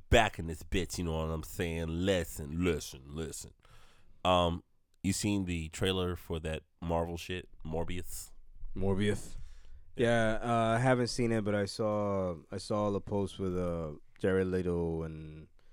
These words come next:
Speaker 2: whatever reactions. Uh,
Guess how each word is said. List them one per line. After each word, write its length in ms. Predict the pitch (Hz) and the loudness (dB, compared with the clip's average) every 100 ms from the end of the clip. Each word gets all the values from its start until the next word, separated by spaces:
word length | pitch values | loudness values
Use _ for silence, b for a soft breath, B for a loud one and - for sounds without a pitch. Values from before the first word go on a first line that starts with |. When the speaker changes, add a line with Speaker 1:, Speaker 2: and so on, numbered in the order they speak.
| - - - | -20 -20 -10
Speaker 2:
whatever 420 | 101 95 95 92 | -4 -2 0 -2
reactions. 1200 | 90 92 90 87 90 85 80 - - - - - _ _ _ _ _ _ _ | -2 -2 -2 -4 -10 -12 -10 -12 -12 -14 -18 -20 _ _ _ _ _ _ _
Uh, 340 | 78 82 85 | -10 -6 -6